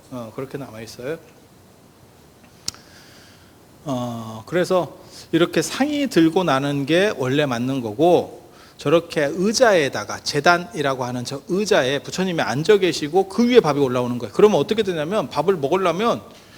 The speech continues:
이게 이렇게 먹어야 돼요. 아, 이거, 그리고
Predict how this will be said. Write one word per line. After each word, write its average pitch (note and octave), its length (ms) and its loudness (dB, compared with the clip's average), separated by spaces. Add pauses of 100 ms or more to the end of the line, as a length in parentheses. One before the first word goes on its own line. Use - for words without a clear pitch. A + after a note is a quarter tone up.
(160)
이게 G3 240 -6
이렇게 G#3 400 -2
먹어야 D#3+ 340 -8
돼요. E3 380 -12 (880)
아, - 100 -4
이거, A#3+ 720 6 (460)
그리고 A#3+ 380 2